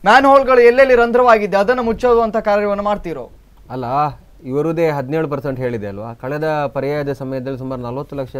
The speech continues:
Speaker 2: ಖರ್ಚು ಮಾಡಿ ತೆಂಕುಪೇಟೆ ಇರ್ಬೋದು, ಕೋಳದಪೇಟೆ ಇರ್ಬೋದು, ಆ ಭಾಗಕ್ಕೆಲ್ಲ ಇವತ್ತು ಮಾಡಿದ್ರಿಂದ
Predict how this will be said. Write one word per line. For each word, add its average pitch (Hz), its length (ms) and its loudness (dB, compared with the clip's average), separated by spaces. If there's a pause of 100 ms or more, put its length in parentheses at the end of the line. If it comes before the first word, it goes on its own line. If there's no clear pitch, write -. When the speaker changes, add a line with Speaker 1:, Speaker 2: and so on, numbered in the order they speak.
(140)
Speaker 2:
ಖರ್ಚು 120 240 -14
ಮಾಡಿ 127 320 -10 (280)
ತೆಂಕುಪೇಟೆ 120 440 -6
ಇರ್ಬೋದು, 110 400 -10
ಕೋಳದಪೇಟೆ 117 540 -10
ಇರ್ಬೋದು, 113 180 -10
ಆ - 20 -12
ಭಾಗಕ್ಕೆಲ್ಲ 120 640 -8 (400)
ಇವತ್ತು 131 200 -6
ಮಾಡಿದ್ರಿಂದ 127 520 -4